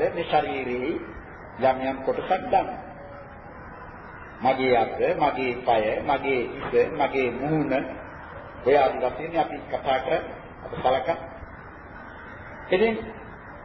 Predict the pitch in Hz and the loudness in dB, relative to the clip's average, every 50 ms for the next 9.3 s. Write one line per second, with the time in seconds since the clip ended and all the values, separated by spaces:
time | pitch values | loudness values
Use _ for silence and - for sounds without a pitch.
0 | - - - 135 165 190 196 226 254 254 240 202 175 170 - - - 220 233 220 | -16 -10 0 2 4 4 4 6 6 6 8 8 6 4 2 0 0 0 0 2
1 | 196 175 165 160 175 185 190 185 180 - - 151 151 147 156 165 165 185 185 165 | 2 2 2 2 0 0 0 0 -2 -4 -4 -4 -2 0 0 2 4 6 6 8
2 | 151 151 151 151 160 156 143 139 139 - 147 147 156 156 135 135 131 135 143 139 | 6 6 4 2 2 2 2 2 2 0 0 0 0 0 0 0 0 2 0 0
3 | 131 120 - - - - - - - 123 - - 147 143 143 160 160 - - 131 | 0 -2 -4 -8 -12 -14 -6 0 0 0 2 2 2 4 6 6 4 4 2 2
4 | 131 127 135 127 127 123 - - 127 123 131 - - - 123 123 123 - 127 117 | 2 2 0 0 0 0 0 0 -2 -2 -2 -2 0 2 2 2 2 0 0 -2
5 | 113 113 120 135 139 135 123 107 107 101 123 160 - - - - - - - - | 2 4 4 4 6 4 2 0 0 -2 -4 -4 -4 -6 -10 -14 -14 -14 -16 -16
6 | - - - - - - - - 185 202 202 196 170 - - 151 147 151 165 180 | -16 -16 -16 -14 -14 -6 0 2 4 4 4 2 0 2 4 4 4 6 4 4
7 | 190 196 202 214 220 220 226 226 240 247 247 269 285 302 - - - - - - | 4 4 4 6 6 6 6 8 6 4 4 0 -4 -4 -6 -10 -14 -16 -16 -16
8 | - - - - - - - - 113 110 - - 135 139 139 - - - - - | -16 -16 -16 -18 -18 -16 -8 -6 -6 0 4 4 4 4 4 0 -6 -10 -12 -8
9 | - - 120 123 131 | -4 -4 -2 -2 -2